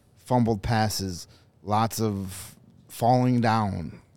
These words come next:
lots of missing shots, uh, whiffing. Not a good game. Not a good game. Like, uh, I, it's just, it, it, like, this was the time where we were hoping,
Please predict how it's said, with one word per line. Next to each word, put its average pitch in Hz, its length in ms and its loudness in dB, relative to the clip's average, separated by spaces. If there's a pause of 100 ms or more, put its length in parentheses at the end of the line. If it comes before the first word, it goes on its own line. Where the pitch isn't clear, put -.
(160)
lots 110 300 -2
of 101 200 -2
missing 131 460 4
shots, - 680 0 (720)
uh, 90 220 -4
whiffing. 113 560 0 (540)
Not 123 220 0
a 147 40 0
good 139 180 2
game. 107 240 -2 (320)
Not 123 480 4
a 131 40 2
good 123 180 0
game. 110 340 2
Like, 107 360 -2 (840)
uh, 92 500 -2 (2750)
I, 110 100 0
it's 107 260 -4
just, - 320 -8
it, 117 220 -4
it, 110 180 -4
like, 120 240 -4
this 143 220 0
was 151 160 0
the 143 80 -8
time 139 400 -2
where 123 100 0
we 127 120 0
were 123 200 -2
hoping, 143 500 0